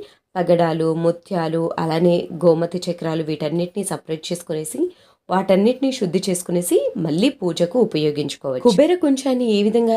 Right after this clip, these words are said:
ఏర్పాటు చేసుకోవాలి అనే విషయాన్ని ఈ వీడియోలో మన వ్యూయర్స్ అందరికీ clean and క్లియర్‌గా ఎక్స్‌ప్లెయిన్ చేశాననుకుంటున్నాను. మీకు ఎటువంటి సందేహాలు ఉన్నా కింద కామెంట్ సెక్షన్‌లో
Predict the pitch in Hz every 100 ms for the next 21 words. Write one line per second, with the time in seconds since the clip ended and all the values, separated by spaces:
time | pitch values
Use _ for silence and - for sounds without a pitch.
0 | - 185 180 190 190 208 190 180 - 180
1 | 180 - 170 156 156 - 185 180 233 349
2 | - _ _ - 175 165 160 180 196 185
3 | 156 151 151 170 160 156 156 196 190 175
4 | 156 180 180 170 156 151 170 160 - -
5 | 165 170 165 156 147 147 - 147 139 143
6 | 143 214 359 _ _ _ _ 175 185 226
7 | 214 208 220 247 190 196 190 185 185 170
8 | 185 370 - _ _ _ - 180 208 180
9 | 160 185 208 208 190